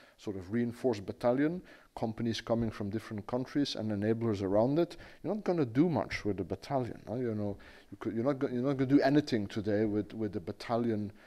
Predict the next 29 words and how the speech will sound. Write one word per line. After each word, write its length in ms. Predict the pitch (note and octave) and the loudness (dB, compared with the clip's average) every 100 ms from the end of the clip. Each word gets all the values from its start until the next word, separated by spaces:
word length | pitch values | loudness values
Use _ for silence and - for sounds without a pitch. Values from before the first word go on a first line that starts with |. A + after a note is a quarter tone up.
| - - | -20 -6
uh, 200 | G#2 G2+ | -2 0
with 160 | G2+ G#2 | -2 -2
a 40 | |
single 380 | - C3 B2 A2+ | -2 0 0 0
battalion 520 | G2+ - B2 G#2+ G#2 | -2 -4 -4 -2 -2
in 280 | A2+ G#2 A2+ | -4 -4 0
Libya 340 | B2+ A2+ G#2 - - | 0 2 -2 -4 -10
or, 240 | - A2 - | -4 -4 -2
or, 160 | A2 G#2 | -4 -2
or 180 | G#2+ G#2+ | -2 -2
somewhere, 580 | - A#2+ A2+ G#2+ G#2 - - - - | -2 -4 -2 -2 -2 -6 -16 -20 -10
somewhere 440 | A#2+ A2 G#2+ G#2 | -6 -2 0 0
in 200 | F#2+ F#2+ | -2 -4
Syria. 400 | - A2+ G2 D2+ - - - - | -2 0 0 0 -6 -18 -18 2
So 140 | B2 | 6
my 220 | C3 D#3+ | 10 10
argument 520 | - D3+ E3 C#3+ A#2 | 8 4 4 0 -2
is 220 | - D3+ C3 | -4 -4 0
that 280 | A#2+ A2+ - - - - A2 | 0 0 -8 -18 -18 -10 -4
the 100 | G#2+ | 2
building 480 | A2 F3+ D3+ C#3 | 6 8 8 4
block 280 | A2 B2+ - | 4 2 2
of 200 | G#2 G2+ | -4 0
our 240 | G#2 G#2 - | 2 2 2
integration 680 | A2 - G2 A2 C#3 C#3 | -4 -6 -2 0 0 -2
should 300 | A#2+ A#2 G2+ | -6 -6 -4
be 200 | G#2 A#2 | 2 4
the 160 | A2 G#2+ | 2 -2
brigade. 560 | F#2 F#2+ G2 - - | -4 -4 -6 -8 -12